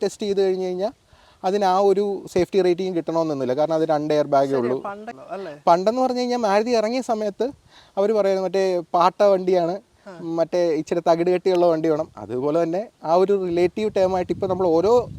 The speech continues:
Speaker 1: ഇത് പോയിക്കൊണ്ടിരിക്കുമ്പോഴത്തേനും അതിൻ്റെ ഡെഫിനേഷൻ അങ്ങ് മാറിക്കൊണ്ടിരിക്കുകയെന്നാണ് എനിക്ക് തോന്നുന്നത്. ഇത് തെറ്റാകാം, ശരിയാകാം.
Speaker 2: ഉം, ഉം. അപ്പം സേഫ്റ്റി എന്ന് പറയുന്ന സംഭവം ശരിക്കും പറഞ്ഞു കഴിഞ്ഞാൽ അത്
Speaker 1: പിന്നെ
Speaker 2: എല്ലാത്തിൻ്റെയും കൂടെ
Speaker 1: വേറൊരു സംഭവമുണ്ട്, നമ്മൾ,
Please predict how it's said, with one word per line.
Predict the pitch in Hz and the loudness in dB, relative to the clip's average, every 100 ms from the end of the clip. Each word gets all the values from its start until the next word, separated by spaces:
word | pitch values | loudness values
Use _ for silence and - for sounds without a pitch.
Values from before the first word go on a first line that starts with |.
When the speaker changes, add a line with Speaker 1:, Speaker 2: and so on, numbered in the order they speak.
| - | -6
Speaker 1:
ഇത് | 170 | -4
പോയിക്കൊണ്ടിരിക്കുമ്പോഴത്തേനും | 226 202 196 196 240 247 233 208 214 208 202 233 - - - - | 0 2 2 2 0 0 -4 -6 -4 -4 -4 -8 -16 -20 -20 -4
അതിൻ്റെ | 170 190 208 196 175 | -2 0 2 2 2
ഡെഫിനേഷൻ | 165 - 196 190 208 | -2 0 -4 -2 -4
അങ്ങ് | 190 | -2
മാറിക്കൊണ്ടിരിക്കുകയെന്നാണ് | 165 151 151 175 165 151 147 139 120 | 2 2 0 -2 -2 0 0 -2 -4
എനിക്ക് | 120 123 | -4 -2
തോന്നുന്നത്. | 110 104 131 | -2 -2 -2
ഇത് | 139 | -2
തെറ്റാകാം, | - 165 165 208 - | -2 -2 -2 -4 -6
ശരിയാകാം. | 180 165 127 95 - - - | -4 0 0 -2 -10 -18 -18
Speaker 2:
ഉം, | 180 165 | -20 -20
ഉം. | 156 - - - - - _ - - | -16 -12 -12 -12 -20 -20 _ -8 -8
അപ്പം | - 285 277 - - - - | -6 -8 -10 -16 -18 -12 -10
സേഫ്റ്റി | 247 254 - | -10 -10 -12
എന്ന് | 311 339 | -10 -8
പറയുന്ന | 294 294 | -8 -8
സംഭവം | 311 247 247 254 240 - | -12 -12 -10 -10 -12 -14
ശരിക്കും | 220 269 262 | -14 -14 -10
പറഞ്ഞു | 247 226 | -10 -10
കഴിഞ്ഞാൽ | 226 226 226 226 226 220 - - | -14 -14 -14 -12 -12 -14 -20 -18
അത് | 208 220 | -14 -12
Speaker 1:
പിന്നെ | 196 - | -12 -10
Speaker 2:
എല്ലാത്തിൻ്റെയും | - - 240 262 311 320 | -4 -2 0 -2 -2 0
കൂടെ | 165 170 | 6 6
Speaker 1:
വേറൊരു | 226 277 | 6 4
സംഭവമുണ്ട്, | 247 240 220 156 - - _ - - _ _ - | -2 -2 -4 -6 -10 -18 _ -20 -20 _ _ -6
നമ്മൾ, | 120 147 190 | -4 -2 -4